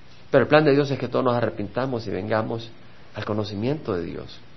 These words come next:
Porque Dios es paciente con todos, no queriendo que nadie perezca, mas que todos vengan al arrepentimiento.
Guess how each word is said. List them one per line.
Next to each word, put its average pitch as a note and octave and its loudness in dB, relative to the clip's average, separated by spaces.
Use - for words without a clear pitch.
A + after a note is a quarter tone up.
Porque A#2+ -2
Dios C#3+ 2
es D3+ -2
paciente C#3+ 0
con C3 -2
todos, C#3+ 4
no C3 0
queriendo C#3 2
que C3+ 0
nadie C#3 6
perezca, C#3+ 4
mas G#2+ 2
que A#2 -4
todos C3 2
vengan C3 4
al A#2+ 6
arrepentimiento. A#2 4